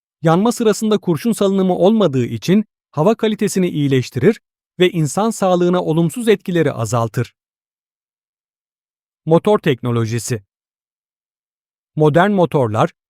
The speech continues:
kurşunsuz benzin kullanımı için tasarlanmıştır. Bu motorlar, kurşunsuz benzinin sağladığı koruma ve performansla uyumludur. Mevzuat ve kullanım. Birçok ülke, çevresel ve sağlık kaygıları nedeniyle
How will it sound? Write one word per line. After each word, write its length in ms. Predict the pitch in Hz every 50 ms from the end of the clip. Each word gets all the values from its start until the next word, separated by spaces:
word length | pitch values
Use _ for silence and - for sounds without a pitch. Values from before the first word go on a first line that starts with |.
| _ _ -
kurşunsuz 640 | - 214 202 - - 226 208 - - 254 233 202 180
benzin 360 | 190 180 180 170 180 214 202
kullanımı 500 | - - 202 190 190 190 185 185 202 220
için 300 | 202 185 - - 208 196
tasarlanmıştır. 1000 | - 180 160 - - 165 156 156 156 143 143 139 123 110 - - - 110 - - _ _ _ _ _ _ _ _ _ _
Bu 140 | - 220 262
motorlar, 600 | 247 240 208 - 185 151 123 113 110 113 160 - _ _ _ _ _ -
kurşunsuz 640 | - 185 170 - 196 185 175 - 240 233 202 180
benzinin 400 | 196 190 185 175 170 185 196 202
sağladığı 540 | 190 - 190 175 175 180 175 160 180 185 180
koruma 420 | - - 165 160 160 175 190 190
ve 80 | 185 180
performansla 800 | - 170 165 156 143 - 165 156 151 170 180 170 156 - - 131
uyumludur. 680 | 123 - 131 127 123 117 117 110 107 92 113 113 - _ _ _ _ _ _ _ _ _ _ _
Mevzuat 580 | - 147 143 139 123 107 123 117 135 180 - -
ve 140 | 156 156 143
kullanım. 580 | - - - 143 131 123 123 120 113 101 92 - _ _ _ _ _ _ _ _ _ _ -
Birçok 420 | 160 208 226 - - 160 127 -
ülke, 420 | - 113 104 - - 143 156 208 214 _ _ _ _ _ _ -
çevresel 640 | - 180 170 165 175 170 - - 196 220 226 202
ve 80 | 208 202
sağlık 420 | - - 170 160 170 202 233 -
kaygıları 520 | - 214 196 190 170 190 180 180 175 180
nedeniyle 600 | 185 170 160 170 170 175 170 143 110 107 110 131